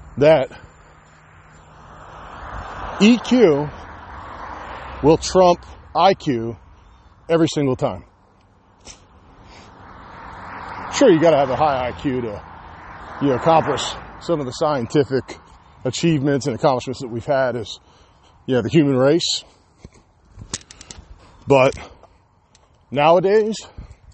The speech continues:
with the lack of leadership that exists in our world,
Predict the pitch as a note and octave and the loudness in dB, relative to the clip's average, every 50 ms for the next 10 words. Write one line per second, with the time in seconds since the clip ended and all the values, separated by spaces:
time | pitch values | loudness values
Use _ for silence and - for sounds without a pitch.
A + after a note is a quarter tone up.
0 | _ _ - - - C#3+ C3+ - C3 C3 D3+ E3 D#3+ - D3+ B2+ B2+ D3 E3+ F3+ | _ _ -20 -12 -10 -8 -6 -2 2 4 4 4 4 2 -2 -2 0 2 2 2
1 | F3+ E3 - - G3+ G3 - - C3 B2+ B2+ A#2 G#2+ G#2 F#2+ G2+ A#2+ D3+ F3+ - | 0 0 0 -2 -2 -2 -2 -6 -6 -6 -6 -8 -10 -12 -10 -6 -6 -4 -4 -6
2 | - - - - _ _ _ _ - - - - - - - - - B2+ C3 C3+ | -8 -14 -18 -20 _ _ _ _ -20 -20 -20 -20 -20 -20 -20 -14 -6 -2 0 2
3 | B2 B2 A#2+ A2 D3 D#3+ D3 F3+ G#3 A3 G#3+ G3+ | 2 2 2 4 4 4 6 4 2 2 0 -4